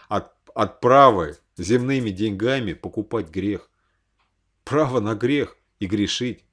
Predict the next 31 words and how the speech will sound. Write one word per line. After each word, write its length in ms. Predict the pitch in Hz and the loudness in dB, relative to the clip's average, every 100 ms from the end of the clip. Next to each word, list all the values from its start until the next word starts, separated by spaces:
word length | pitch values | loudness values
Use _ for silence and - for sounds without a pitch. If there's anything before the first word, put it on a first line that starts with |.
| _ _ _ _ _ _ _ _ _ _ _ _ - | _ _ _ _ _ _ _ _ _ _ _ _ -16
Доходило 460 | 90 110 120 117 | -8 0 2 2
до 100 | 104 | 0
того, 560 | 92 117 139 156 104 85 | 0 2 4 4 2 0
у, 500 | 82 101 101 87 90 | -4 -10 -10 -10 -10
у 40 | |
маленьких 440 | 92 113 92 - - | -6 -6 -6 -10 -8
людей 240 | 110 110 | -4 -2
маленькие 500 | 110 139 101 80 82 | 0 0 -2 -6 -10
грехи, 320 | 87 92 - | -8 -10 -8
а 100 | 90 101 | -6 -6
у 60 | |
больших 400 | 117 143 - 139 | -4 -4 -4 -6
большие, 460 | 120 135 - 160 101 | -4 -6 -4 -6 -4
да, 240 | 90 90 | -4 -6
что 300 | 76 - 82 | -8 -12 -10
вот 140 | 85 95 | -8 -6
именно 340 | 107 78 78 - - - - - - | -6 -6 -16 -20 -20 -20 -20 -20 -20
покупали 440 | - 127 117 127 104 | -10 -6 2 4 4
убийство 460 | 107 110 107 - | 2 -2 -6 -6
своих 340 | 90 92 85 - | -10 -8 -8 -4
родственников, 500 | 135 123 - 82 - | -6 -6 -10 -16 -16
там 180 | 85 76 | -18 -10
цари, 440 | 98 92 85 80 - - _ | -6 -4 -4 -8 -14 -20 _
э, 300 | 85 80 80 | -16 -12 -12
насиловали 600 | 80 101 - 104 87 80 76 | -6 -4 -2 -2 -4 -6 -10
своих 500 | - 80 76 - - | -8 -8 -8 -12 -18
там 380 | 80 78 78 80 | -18 -18 -18 -10
детей, 480 | 95 - 117 110 87 | -10 0 2 2 0
родных, 500 | 85 80 98 92 76 | -4 -6 -6 -6 -8
близких, 540 | 90 92 - 80 - _ - - - _ - | -8 -8 -10 -16 -18 _ -20 -20 -20 _ -20
да, 460 | 80 76 78 78 | -16 -14 -14 -16